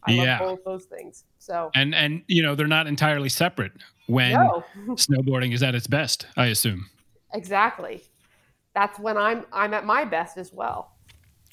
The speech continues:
Speaker 2: So, actually, I, I totally just lost my train of thought. Um, wow, you're catching me in some real-time anxiety in the anxiety laboratory. Uh, yeah, I gotta be honest, this is,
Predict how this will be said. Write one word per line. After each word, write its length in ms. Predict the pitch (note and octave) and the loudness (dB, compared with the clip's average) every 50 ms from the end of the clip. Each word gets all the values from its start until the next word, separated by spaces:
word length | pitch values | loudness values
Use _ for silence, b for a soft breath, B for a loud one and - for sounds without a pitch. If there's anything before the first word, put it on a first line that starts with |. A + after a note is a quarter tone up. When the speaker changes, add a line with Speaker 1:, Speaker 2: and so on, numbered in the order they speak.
| - B B B B B | -14 B B B B B
Speaker 2:
So, 540 | - - - D#3+ D#3 D3+ D3 D3 D3 - _ _ _ _ _ _ _ _ _ _ _ _ _ _ _ _ _ _ _ _ _ _ - | -4 0 0 0 0 -2 -4 -6 -8 -12 _ _ _ _ _ _ _ _ _ _ _ _ _ _ _ _ _ _ _ _ _ _ -6
actually, 400 | - C3+ - - - C#3 C3 C#3 D3 | -4 -4 -2 0 0 0 0 0 -2
I, 40 | |
I 40 | C3+ | -4
totally 360 | - - D3+ C#3+ C3 B2+ B2 | -2 0 0 0 0 0 -2
just 340 | G2+ A2 G2+ - - - - | -2 -2 -2 -2 -4 -4 -4
lost 240 | A#2+ A#2 A2 - - | -2 0 0 0 0
my 80 | A2+ G#2+ | -2 -2
train 200 | - A2 G2+ G2 | -2 -2 -2 -2
of 60 | F#2+ | -2
thought. 260 | - G#2+ F2+ F#2 - - - - - | -2 -2 -2 -2 -4 -8 -14 -8 -2
Um, 440 | G#2 G2+ G2+ G2 G2 G2 G2 F#2+ F#2 - B B B - - - - B B B B B B B B B _ _ - - - - | 0 0 2 2 0 0 0 -2 -4 -6 B B B -20 -20 -16 -14 B B B B B B B B B _ _ -20 -14 -6 -2
wow, 120 | A#2 A2 | -2 0
you're 140 | G#2+ G#2+ G2 | 0 -2 -2
catching 320 | - A#2+ A#2 - A#2+ A2 | -2 -2 -2 0 0 0
me 160 | A#2 G#2+ G#2+ | 0 0 -2
in 100 | G#2+ A2 | -2 -2
some 300 | G#2+ - A2+ G#2 G2 G2+ - | -2 0 0 -2 -2 -2 -4
real-time 760 | - G2+ G2 A#2 C3 C#3 C3+ B2 - - B2 A#2+ A#2 A2+ A2 A2 | -2 0 2 2 2 2 0 -2 -2 0 0 2 2 0 0 -2
anxiety 880 | G#2+ A2+ A2 G#2+ G2+ A2 A2 A2+ A#2 A2+ G#2+ F2+ - F2+ - - - _ | -2 -2 -2 0 0 0 2 2 2 0 0 -4 -6 -10 -12 -16 -10 _
in 240 | - A#2 A#2+ A#2+ A#2 | 0 0 2 2 2
the 160 | A#2 A2+ A2 | 0 0 0
anxiety 460 | G#2+ G#2 F#2+ G#2+ G2+ G2+ G#2 G2 F#2+ | 0 0 0 0 0 0 0 -2 -2
laboratory. 720 | G2 G2 F#2+ F#2+ F2+ F#2+ E2 - - E2+ D#2+ D#2+ F2 F#2 - B B B B B B B B B B _ _ - | -2 -2 -2 -4 -6 -6 -8 -8 -8 -8 -8 -8 -10 -12 -14 B B B B B B B B B B _ _ -4
Uh, 680 | - G#2+ G#2+ G2+ G2+ G2+ G2+ G2+ G2+ G2+ G#2 G2+ G#2 - - _ _ _ _ - | -2 0 0 0 0 0 0 -2 -2 -2 -2 -2 -4 -6 -10 _ _ _ _ -2
yeah, 140 | C#3+ D3+ | 0 0
I 60 | D3 D3 | 0 0
gotta 160 | D#3+ D#3+ D3+ | 0 -2 -2
be 100 | D3 D3 | -2 -2
honest, 240 | D3 D3 C3+ G#2+ A2+ | -2 -2 -4 -4 -2
this 160 | C3 A#2+ - | -2 0 0
is, 320 | C3 B2+ B2+ A#2+ A2 - | 0 0 -2 -2 -4 -4